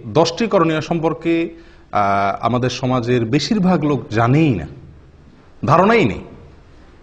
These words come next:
করবে কি। তো বিষয়টি এজন্য খুবই গুরুত্বপূর্ণ। আবার একটি শিশুর জন্মের পরে এমন কিছু কাজ আমরা করি যেগুলো আসলে কোরআন হাদিস আমাদেরকে করতে বলে নাই, বরং কোরআন হাদিসের দৃষ্টিতে কোনো কোনোটি নিষিদ্ধ,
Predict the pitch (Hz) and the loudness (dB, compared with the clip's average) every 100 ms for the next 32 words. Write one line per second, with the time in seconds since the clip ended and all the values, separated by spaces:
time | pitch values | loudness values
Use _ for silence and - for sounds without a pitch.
0 | - - 165 156 120 - - - - - | -20 -2 2 4 4 0 -12 -16 -20 -20
1 | - - - - - - - - - - | -20 -20 -20 -20 -20 -20 -20 -20 -8 2
2 | 143 135 135 139 196 190 180 170 160 156 | 6 6 6 4 4 4 6 6 4 4
3 | 147 120 95 92 92 82 82 - - - | 4 4 2 -2 -2 -4 -6 -10 -20 -20
4 | - - - - - - - - 160 202 | -20 -20 -20 -20 -20 -20 -4 2 4 4
5 | 196 - - - - - - 143 - 185 | 2 -6 -16 -20 -20 -20 -6 -2 0 0
6 | 185 175 240 233 170 170 147 117 117 104 | 2 2 4 4 4 4 4 2 0 2
7 | 156 214 254 247 196 214 180 160 151 147 | 2 4 4 0 -4 0 0 0 -2 -4
8 | - 120 196 - - - 190 214 190 190 | -2 -2 -2 -8 -18 -2 0 2 2 2
9 | 185 165 156 151 143 143 131 127 127 123 | 0 0 -2 -2 -4 -4 -2 -4 -4 -4
10 | 127 104 139 170 214 262 240 170 185 233 | -4 0 2 4 2 0 2 2 2 -2
11 | - 151 143 139 - 127 120 - 143 156 | -4 -4 -4 -6 -6 -4 -6 -6 -6 -6
12 | 123 120 117 135 131 190 233 - - - | -4 -4 -4 -4 -4 -6 -8 -14 -20 -4
13 | 131 160 - 160 95 85 | 0 2 2 2 -4 -12